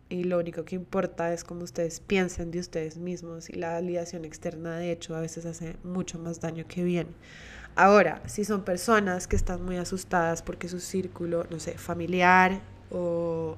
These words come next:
religioso, educativo, es más bien cerrado con este tipo de orientaciones sexuales, tal vez la validación externa de su círculo cercano de amigos, como esa red de apoyo de amigos, pues sí les pueda servir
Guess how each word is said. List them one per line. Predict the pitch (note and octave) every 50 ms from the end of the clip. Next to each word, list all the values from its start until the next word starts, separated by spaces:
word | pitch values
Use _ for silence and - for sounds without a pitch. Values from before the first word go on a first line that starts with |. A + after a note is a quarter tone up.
| - - - - - - - - -
religioso, | - F#3+ F#3 F3 F3 - - G#3 G#3 G3 F#3+ F#3 - - F3+ F3 E3+ -
educativo, | F#3+ F#3+ F#3 F3+ - E3+ E3 E3+ - G3+ G3+ G3+ F#3+ F3+ F3 - -
es | E3+ E3+ E3 - - - - - -
más | F#3 F#3 F3+ E3+ E3
bien | F3+ E3+ E3+ - - - -
cerrado | - - F3+ E3+ E3+ F#3+ F#3+ F3+ E3+ E3+ E3+ E3+
con | - G3 F#3+
este | F#3 - - F3+
tipo | - F3+ F3 - - F3+
de | E3+
orientaciones | E3+ E3+ E3+ F3+ F3 - E3+ D#3+ D#3+ -
sexuales, | E3 - - - A3+ A3 G#3+ G#3+ G3+ G#3+ A3 - - - - - - - - -
tal | A3 G#3 G#3 G#3
vez | G#3+ G#3+ G#3+ G3+
la | G#3 G3+
validación | G#3+ A3 A3+ A3+ A3+ A3+ A3+ A3+ G#3 F#3
externa | F3+ F3 - - - F#3+ F#3 F#3 F#3+ F3+
de | F3+ F#3 F#3
su | G3 F#3+
círculo | - - G3+ F3 F3 - - F3 E3+ E3+
cercano | - F#3 F3+ - - F3+ E3+ E3+ D#3+
de | D#3+ D#3+ D#3+ D#3
amigos, | D#3 D#3+ E3+ G3+ A#3 A#3 - - - F3 F3 F#3+ A3+ - - - - - - - - -
como | - F3 E3+ E3 D#3+ -
esa | - F3 - - E3 E3
red | E3 F#3 F#3 F3+
de | F3 -
apoyo | E3+ E3 - - F3+ F3 F3+ F3 E3+
de | E3+ E3+ F3 - -
amigos, | F#3+ F#3 G#3 A3 G#3+ F#3 F3+ F3+ F#3 F#3 - - - -
pues | - F3 E3+ E3+ E3+ - - -
sí | - - - - F#3 F3
les | E3+ E3+ E3 -
pueda | - - - F#3+ F3+ E3+ E3 D#3 D#3 D#3
servir | - - - D3+ D3+ F#3 G#3+ E3+ - - -